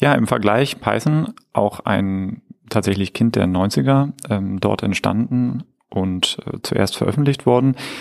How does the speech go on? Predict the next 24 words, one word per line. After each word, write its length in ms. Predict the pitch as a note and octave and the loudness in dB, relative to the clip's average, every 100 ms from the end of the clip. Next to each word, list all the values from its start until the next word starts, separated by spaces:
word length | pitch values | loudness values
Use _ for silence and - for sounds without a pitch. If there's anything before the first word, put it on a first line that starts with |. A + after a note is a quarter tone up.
| - - | -8 0
immer 240 | B2+ C3 | 4 4
schon 200 | - A#2 | 6 6
im 100 | G#2+ | 6
Hintergedanken, 800 | A2 A2+ G#2 G2 G2 - G2 F#2 | 4 4 4 2 2 2 0 2
das 200 | F2+ - | 0 0
als 240 | F#2 F2+ | -2 -2
General 320 | - F2+ F2 F2 | -2 -2 0 -2
Purpose, 600 | - F#2+ F#2+ - - - | -2 -2 -2 -6 -8 -8
ähm, 160 | E2+ E2 | -6 -4
Programmiersprache 800 | G2 F2 F2+ F#2 - E2+ F2 - | -4 -2 -2 -2 -4 -6 -4 -6
zu 260 | - F2 F2+ | -6 -6 -2
haben. 300 | E2+ F#2 F#2 | 0 0 -2
Das 180 | - | -2
heißt, 280 | F#2 - - | -2 -2 -8
keine 440 | - F#2 G2 G2 - - - - - - | -2 2 4 2 -2 -14 -18 -20 -20 -4
besondere 600 | F#2+ F#2 G#2+ G#2 G2 G2 | 0 2 2 2 2 0
Ziel-Community, 1040 | - A#2 A#2+ - G2+ G2+ B2 A#2 - A#2 | 2 2 2 2 0 2 2 2 2 2
sondern 320 | G2 F#2+ F2+ | 4 2 2
wirklich, 440 | F2 - F2 - - | 0 -2 -4 -4 -6
äh, 160 | F2 | -4
generell 380 | F2 F2 E2 E2 | 0 0 0 0
das 160 | F2 - | 0 -4
Programmieren 640 | - E2+ E2 F2+ F2 F2 | -6 -6 -4 -2 -2 -4
zu, 340 | - F2 E2+ | -6 -4 -4